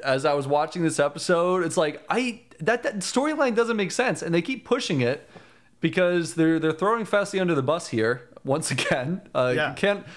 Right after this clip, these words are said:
Speaker 1: can't argue with that. But that's not what happened. They literally just picked who they wanted. Like, they were
Speaker 2: Yeah.
Speaker 1: like, "Hey, should we just pick who we want 'cause we can't really agree?"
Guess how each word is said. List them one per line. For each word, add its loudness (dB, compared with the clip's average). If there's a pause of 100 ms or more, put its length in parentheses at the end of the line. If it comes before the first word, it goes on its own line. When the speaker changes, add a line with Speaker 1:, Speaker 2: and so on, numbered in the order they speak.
(120)
Speaker 1:
can't 2
argue 0
with 2
that. 0
But 0
that's 0
not 2
what 2
happened. 0
They 4
literally 2
just -2
picked -4
who 2
they 4
wanted. 0 (380)
Like, 2
they 4
were 6
Speaker 2:
Yeah. 8
Speaker 1:
like, 0
"Hey, 0
should 0
we 2
just 0 (280)
pick 0
who 0
we 2
want 2
'cause -2
we 0
can't 0
really 4
agree?" 0